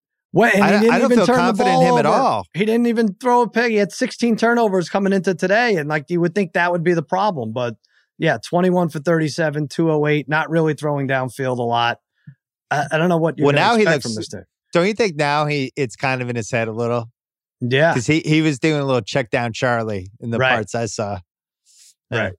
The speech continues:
Speaker 1: He, it should be in his head. It's a bad team.
Speaker 2: I think he is a trade candidate this year just because the Eagles fans, I don't know if they can go another five, six years with him.
Speaker 1: Yeah.
Speaker 2: Maybe he could be in the James Harden trade.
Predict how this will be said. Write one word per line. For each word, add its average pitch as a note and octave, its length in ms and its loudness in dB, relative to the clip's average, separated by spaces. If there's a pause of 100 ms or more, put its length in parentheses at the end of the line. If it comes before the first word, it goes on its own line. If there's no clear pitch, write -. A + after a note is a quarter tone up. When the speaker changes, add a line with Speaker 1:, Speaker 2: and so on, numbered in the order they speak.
(180)
Speaker 1:
He, C#3 140 -2
it C#3 220 -2
should G#3 200 2
be F3+ 100 2
in A#2+ 100 -2
his G#2 160 -12
head. F2 220 -10 (440)
It's - 160 -20
a A2+ 100 -18
bad C#3 260 -2
team. C#3 340 -4 (360)
Speaker 2:
I D3 100 4
think D3 220 -2
he D3 120 4
is A2+ 140 0
a G#2+ 80 -4
trade G#2 320 -6
candidate F#2 420 -4
this F#2 200 -10
year F#2 120 -6
just G2 300 -8
because G2+ 340 -4
the G#2+ 80 -6
Eagles G2 320 -4
fans, F#2+ 320 -6
I F#2 80 -2
don't F#2+ 120 -4
know F#2 100 0
if F2 80 -8
they F#2 140 -4
can F#2+ 140 -8
go F2 160 0
another E2+ 380 -2
five, E2+ 360 -4
six - 240 -4
years E2+ 200 -2
with D#2+ 140 -8
him. E2 80 -6
Speaker 1:
Yeah. G#2 200 -4
Speaker 2:
Maybe B2 200 2
he D3 100 2
could D3 120 -2
be C#3+ 80 2
in C3+ 80 0
the A#2 80 -2
James A2 280 -2
Harden A2+ 240 -2
trade. E2 240 -8